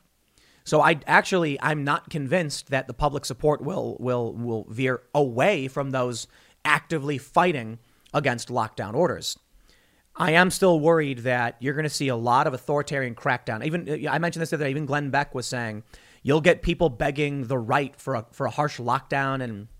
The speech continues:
we gotta be careful. But let's, let, let's read, let's read, 'cause this is, this is big. The Guardian, and, and it's kind of, you know, I wanted to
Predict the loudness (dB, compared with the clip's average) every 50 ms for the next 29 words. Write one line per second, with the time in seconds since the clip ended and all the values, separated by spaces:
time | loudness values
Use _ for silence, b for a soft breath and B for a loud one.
0 | _ _ _ _ _ _ _ _ _ _ _ _ _ -12 -8 -4 -4 -2 0 -2
1 | -2 -2 2 4 4 4 6 4 2 2 2 -2 0 2 2 2 2 0 -2 -4
2 | -4 -4 -2 -2 -2 -2 -2 -2 -2 -2 -2 -2 -2 -2 -2 -4 -8 -20 _ _
3 | B B B B B B B B B B B 6 8 8 8 6 4 2 0 0
4 | 0 0 0 -2 -2 -2 0 0 2 2 0 0 0 0 2 2 4 2 2 -2
5 | -2 -6 -10